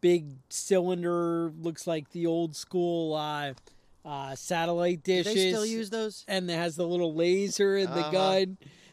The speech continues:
Speaker 1: and you got the headphones on, and you
Speaker 2: Right.
Speaker 1: point it at Kevin's mouth, and
Speaker 2: I don't
Speaker 1: you're
Speaker 2: think
Speaker 1: like,
Speaker 2: that, that,
Speaker 1: No?
Speaker 2: uh, I think they're past that now.
Speaker 1: They, that, they're past that? Okay.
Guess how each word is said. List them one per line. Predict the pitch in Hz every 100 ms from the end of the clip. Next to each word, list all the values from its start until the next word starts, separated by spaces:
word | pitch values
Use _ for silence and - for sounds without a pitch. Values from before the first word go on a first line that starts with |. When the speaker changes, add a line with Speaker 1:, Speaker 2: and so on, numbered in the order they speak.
| -
Speaker 1:
and | 180
you |
got | 180 180
the | 180
headphones | 147 170 170 - 185 185 190 196
on, | 196 190 190 185
and | 180 170
you | 185
Speaker 2:
Right. | 185
Speaker 1:
point | 190 185
it | 185
at | 185 170
Kevin's | 196 180 185 185
mouth, | 180 175 175 202 196
and | 143
Speaker 2:
I |
don't | 151
Speaker 1:
you're | 170
Speaker 2:
think | 165
Speaker 1:
like, | 156
Speaker 2:
that, | 135 123 98
that, | 117 - _ _ _ _ -
Speaker 1:
No? | 165 151
Speaker 2:
uh, | 117 113
I |
think | 139 151
they're | 135
past | - 120 107 -
that | 87 -
now. | 190
Speaker 1:
They, | 190
that, | 185 175 175
they're | 165
past | 170 180 170 156
that? | 180 175 160 156
Okay. | 160 151 135